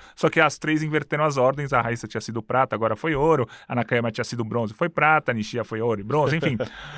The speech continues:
Speaker 1: Ela-, elas fizeram uma análise combinatória ali, mas as três continuaram no pódio, o que é difícil de acontecer no skate, porque o skate muda tanto, renova tanto, vem tanta gente nova, no fim,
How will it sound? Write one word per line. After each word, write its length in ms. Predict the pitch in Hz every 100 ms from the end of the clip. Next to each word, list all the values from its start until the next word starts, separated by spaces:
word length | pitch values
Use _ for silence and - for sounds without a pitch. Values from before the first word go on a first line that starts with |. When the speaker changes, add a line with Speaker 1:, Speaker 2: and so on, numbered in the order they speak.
| 143
Speaker 1:
Ela-, 240 | 127 127 127
elas 200 | 131 131
fizeram 300 | 143 147 151
uma 80 |
análise 300 | 151 151 147
combinatória 540 | - 156 156 156 160 156
ali, 140 | 151
mas 160 | 170 170
as 120 | 170
três 240 | - 160
continuaram 560 | - 170 165 160 156 156
no 80 | 170
pódio, 320 | - 160 190
o 40 |
que 120 | 190 214
é 220 | 240 226
difícil 400 | 202 202 254 254
de 60 |
acontecer 260 | 311 185 180
no 60 | 175
skate, 320 | - 151 131
porque 80 | 147
o 20 |
skate 280 | 139 185 185
muda 240 | 180 175
tanto, 360 | - 175 185 160
renova 380 | 139 139 151 143
tanto, 320 | - 156 151
vem 140 | 139
tanta 240 | 127 151 147
gente 180 | 147 147
nova, 200 | 139 151
no 100 | 151
fim, 220 | - 147